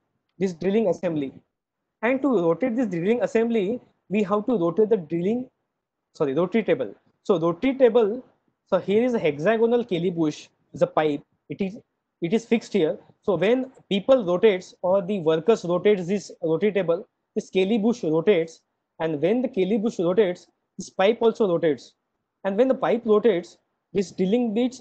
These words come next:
starts rotating and it starts crushing the rock. So, uh, for effective crushing of the rocks, we have to give some weight. So how, that's the drilling criteria.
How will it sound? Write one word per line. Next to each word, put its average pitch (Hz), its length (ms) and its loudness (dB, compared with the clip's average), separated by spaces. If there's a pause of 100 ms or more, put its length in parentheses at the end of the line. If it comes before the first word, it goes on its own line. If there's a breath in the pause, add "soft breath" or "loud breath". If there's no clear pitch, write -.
starts 196 400 -4
rotating 165 500 -2 (300)
and 240 180 0
it 262 100 -4
starts 208 480 -2 (320)
crushing 190 360 0
the 277 200 0 (800)
rock. 190 280 0 (840)
So, 277 320 -16 (120)
uh, - 220 -12
for 247 320 2
effective 262 480 0
crushing 202 320 0
of 254 140 2
the 254 100 6
rocks, 220 220 2
we 202 160 -4
have 214 180 0
to 269 120 -2
give 208 280 -6
some 277 240 0 (480)
weight. 156 400 2 (760)
So 196 120 -6
how, - 220 -12 (1160)
that's 202 380 0
the 247 180 4
drilling 190 380 0
criteria. 175 540 0